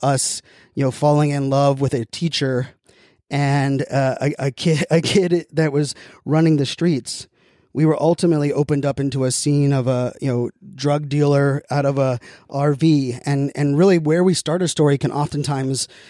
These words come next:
you know, captivate and lead us in directions that can be really the, the difference between someone lean-, leaning in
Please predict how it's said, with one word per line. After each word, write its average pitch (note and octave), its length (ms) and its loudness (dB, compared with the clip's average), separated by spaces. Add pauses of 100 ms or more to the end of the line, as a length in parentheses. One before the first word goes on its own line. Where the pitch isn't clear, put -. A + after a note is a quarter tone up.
(180)
you C#3 100 0
know, C3 80 0
captivate D#3 540 2
and C#3 140 2
lead D3 180 2
us C#3 220 2
in C#3 180 -2
directions C3 560 -2
that B2 280 -4
can C3 180 -2
be C3+ 360 -4 (420)
really E3 340 2
the, C#3+ 260 -2
the D3 120 0
difference D#3 340 2
between C#3+ 280 -2
someone C#3 300 0
lean-, D3 300 2
leaning D3+ 360 4
in F3+ 460 4